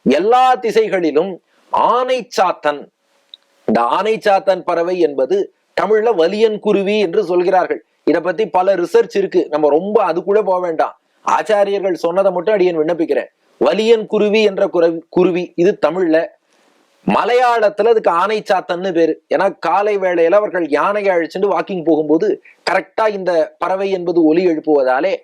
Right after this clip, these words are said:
ஆனை சாத்தன் என்று குறிப்பிடப்படுவதாக சொல்கிறார்கள். சம்ஸ்கிருதத்துல பரத்வாஜ பக்ஷின்னு பேரு.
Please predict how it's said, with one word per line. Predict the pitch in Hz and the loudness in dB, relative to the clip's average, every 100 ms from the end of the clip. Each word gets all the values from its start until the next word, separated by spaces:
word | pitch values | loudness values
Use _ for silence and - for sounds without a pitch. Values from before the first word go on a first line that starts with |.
| _ _ | _ _
ஆனை | 120 185 220 214 | 2 2 2 0
சாத்தன் | 196 180 196 196 | 0 0 0 -4
என்று | 180 170 | -4 -4
குறிப்பிடப்படுவதாக | 175 180 170 180 160 156 151 143 165 | -2 -2 0 -2 0 2 2 2 -2
சொல்கிறார்கள். | 151 147 156 143 123 135 _ _ _ _ - - 190 | -2 2 2 2 -2 -10 _ _ _ _ -8 -4 -2
சம்ஸ்கிருதத்துல | 226 247 - 240 226 185 185 220 131 135 | -2 -6 0 0 2 0 0 -4 -2 -2
பரத்வாஜ | 196 226 233 240 208 196 | 0 0 0 0 0 -2
பக்ஷின்னு | 170 - 175 180 | -4 -4 -2 0
பேரு. | 160 143 131 | 2 0 -2